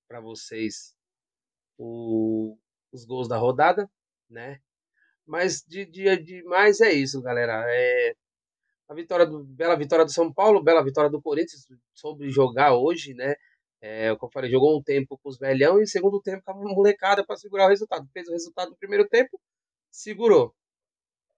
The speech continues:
É, tivemos a vitória do Atlético, né? O Atlético, a gente sabe que vem forte pra todas as competições. E a surpresa maior foi o, o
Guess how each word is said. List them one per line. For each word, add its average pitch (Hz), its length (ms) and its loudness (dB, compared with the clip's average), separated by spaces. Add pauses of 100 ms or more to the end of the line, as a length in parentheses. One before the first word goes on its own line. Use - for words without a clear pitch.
(160)
É, 120 580 -2 (880)
tivemos 139 400 0
a 139 60 4
vitória 135 300 2
do 147 60 4
Atlético, 151 540 0
né? 135 140 -4
O 139 60 0
Atlético, 123 540 -8
a 120 40 -14
gente 117 180 -20
sabe 135 240 -8
que 127 80 -18
vem 110 200 -18
forte 117 260 -14
pra 117 120 -14
todas 135 220 -14
as - 40 -8
competições. 156 720 -4 (480)
E 220 800 0
a 214 140 0
surpresa 202 440 -2
maior 196 280 4
foi 202 140 2
o, 208 220 4
o 185 260 -14